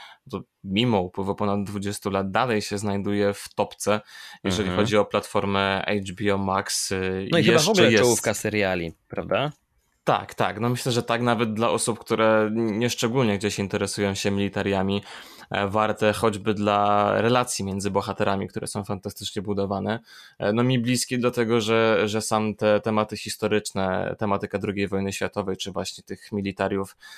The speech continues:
Speaker 1: e, są mi bliskie i, i gdzieś w przeszłości się bardzo mocno tym interesowałem.
Speaker 2: Mhm.
Speaker 1: A niewiele jest takich produkcji, które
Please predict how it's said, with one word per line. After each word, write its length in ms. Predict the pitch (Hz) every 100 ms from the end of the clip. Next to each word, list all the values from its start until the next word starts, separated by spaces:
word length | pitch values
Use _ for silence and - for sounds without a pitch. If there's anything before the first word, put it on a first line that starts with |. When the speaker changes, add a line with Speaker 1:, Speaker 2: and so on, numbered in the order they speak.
| - -
Speaker 1:
e, 120 | 95
są 200 | - 104
mi 220 | 104 104
bliskie 560 | 92 98 104 - 95 92
i, 380 | 92 95 95
i 60 | 98
gdzieś 220 | 98 104
w 40 | -
przeszłości 440 | 104 - 98 101
się 120 | -
bardzo 260 | 98 98 101
mocno 280 | 101 - 95
tym 140 | 101
interesowałem. 720 | 98 98 98 - 95 95 104 107 - -
Speaker 2:
Mhm. 280 | 143 120 170 -
Speaker 1:
A 120 | 107
niewiele 720 | 113 117 104 104 120 123 101
jest 260 | 98 98 -
takich 300 | 98 104 -
produkcji, 600 | 107 104 110 - - 92
które 520 | - 101 98 98